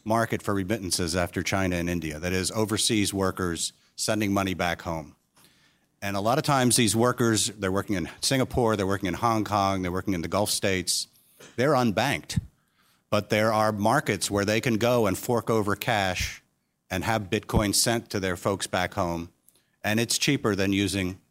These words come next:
uh, the established payment systems. Now, uh, Bitcoin is peer-to-peer. So if you, if you're online and you've got Bitcoin on your hard drive,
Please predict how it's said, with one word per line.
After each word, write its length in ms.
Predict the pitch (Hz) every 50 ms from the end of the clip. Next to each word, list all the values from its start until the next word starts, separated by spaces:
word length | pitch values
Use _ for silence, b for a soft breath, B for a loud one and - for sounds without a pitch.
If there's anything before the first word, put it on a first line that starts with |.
| _ _ _ _ _ _ _ _ -
uh, 320 | - 90 87 87 87 85 82
the 120 | 90 92
established 720 | 92 - - 104 98 95 87 92 87 78 - - - - -
payment 300 | 110 101 92 87 82 -
systems. 500 | - 76 - - - 76 73 - - - _ _ _ _ _ b b b b b b b b b b b b b -
Now, 400 | 113 117 120 120 117 117 - - - _ _ _ _ _ _ _ _ _ _ _ _ _ _ _ _ _ _ _ _ - - - - - - - -
uh, 120 | 160 131
Bitcoin 500 | 117 110 165 190 - - 185 190 165 147
is 120 | 135 123 -
peer-to-peer. 840 | - - 170 160 151 127 117 - - - 190 165 107 85 76 73 -
So 440 | - - - 120 117 117 110 92 - - -
if 240 | 123 120 117 - -
you, 220 | 120 113 107 - - _ _ -
if 240 | - 117 - -
you're 240 | 117 107 101 98 87 85 - - _ _ _ _ -
online 800 | 127 156 151 131 135 151 165 156 123 117 113 113 113 117 120 107 -
and 160 | 113 110 107
you've 140 | 107 95 -
got 240 | 131 131 123 101
Bitcoin 480 | 117 127 127 - - 135 123 117 113 110
on 140 | 110 110 107
your 100 | 104 87
hard 240 | 107 131 135 131 113
drive, 500 | 104 95 90 90 90 92 98 92 -